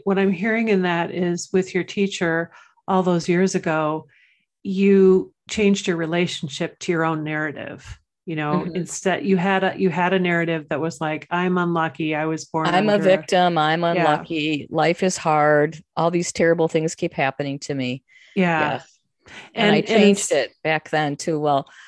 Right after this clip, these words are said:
Speaker 2: wow, I'm, I'm mastering forgiveness, and
Speaker 1: Yeah.
Speaker 2: life is naturally difficult and full of change. And wow, I can deal with that. And, yeah.
Speaker 1: And, and I feel like that's what, what I'm going through right now, and what I'm hearing you go through too,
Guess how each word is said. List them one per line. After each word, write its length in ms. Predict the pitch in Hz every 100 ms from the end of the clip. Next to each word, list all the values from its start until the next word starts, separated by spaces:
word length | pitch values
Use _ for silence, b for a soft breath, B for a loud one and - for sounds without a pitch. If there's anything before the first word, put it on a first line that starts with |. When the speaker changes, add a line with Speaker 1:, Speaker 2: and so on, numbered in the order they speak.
| B B _
Speaker 2:
wow, 460 | - 262 208 147 -
I'm, 400 | 185 247 262 214 _ _
I'm 220 | 254 370 302
mastering 540 | 160 160 - 185 240
forgiveness, 680 | 262 269 - - - - -
and 100 | -
Speaker 1:
Yeah. 160 | 214 208
Speaker 2:
life 480 | 180 - - - - -
is 540 | 175 185 196 185 -
naturally 520 | 185 190 202 - 196
difficult 640 | 170 165 - - 165 - -
and 160 | 151
full 220 | - 147
of 100 | 131
change. 540 | - 151 127 117 104 -
And 480 | 135 123 123 135 156
wow, 340 | - - -
I 120 | -
can 220 | - 208
deal 200 | 156 156
with 180 | 131 135
that. 420 | - 147 135 143 -
And, 160 | - _ -
yeah. 260 | 139 117 - _ _ _ _
Speaker 1:
And, 220 | 226 269
and 160 | - 247
I 80 | 240
feel 200 | 240 285
like 160 | 254 247
that's 260 | 240 240
what, 220 | 233 196 - _ -
what 120 | 190
I'm 220 | 196 262
going 200 | 190 175
through 180 | 175 180
right 200 | 165 165
now, 220 | 170 165
and 160 | 175 175
what 100 | 165
I'm 120 | 165
hearing 240 | 165 175 165
you 140 | 208
go 200 | 202 170
through 200 | 165 175
too, 380 | - 247 190